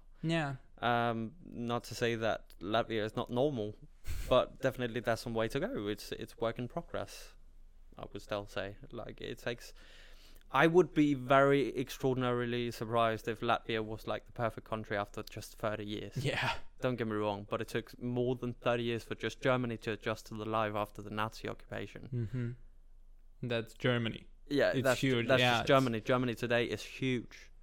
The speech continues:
Speaker 1: Yeah, it's
Speaker 2: Uh, and it's been more than thirty, mi-,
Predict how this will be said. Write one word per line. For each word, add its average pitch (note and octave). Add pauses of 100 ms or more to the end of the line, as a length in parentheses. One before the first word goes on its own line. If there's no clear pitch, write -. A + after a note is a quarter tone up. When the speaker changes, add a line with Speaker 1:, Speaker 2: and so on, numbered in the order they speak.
Speaker 1:
Yeah, A#2
it's -
Speaker 2:
Uh, A2
and A2+
it's A2
been A2+
more C3+
than G2+
thirty, G2+
mi-, G#2